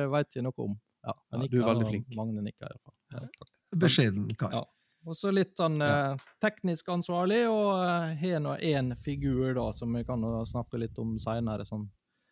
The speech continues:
Speaker 1: man Jørn er da, han er nå gjenganger. Så. Det er stort sett det jeg gjør i koret.
Speaker 3: Veldig bra. Han som, han andre som ikke,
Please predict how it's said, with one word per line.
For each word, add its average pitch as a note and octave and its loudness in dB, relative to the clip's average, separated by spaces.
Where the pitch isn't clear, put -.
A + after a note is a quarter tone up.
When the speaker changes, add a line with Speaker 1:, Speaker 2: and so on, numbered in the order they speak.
Speaker 1:
man A#2+ 0
Jørn A#2 4
er B2 2
da, G#2+ -2
han A2+ -4
er A2+ -2
nå G#2+ -2
gjenganger. G#2 -4
Så. - -20
Det - -12
er - -
stort F#3 2
sett E3 2
det D#3 4
jeg C#3+ 4
gjør C#3+ 0
i C#3+ -4
koret. D3+ 0
Speaker 3:
Veldig C3 4
bra. A#2+ 8
Han D#3 10
som, C3+ 6
han C#3 8
andre C#3+ 6
som A#2+ 4
ikke, B2 2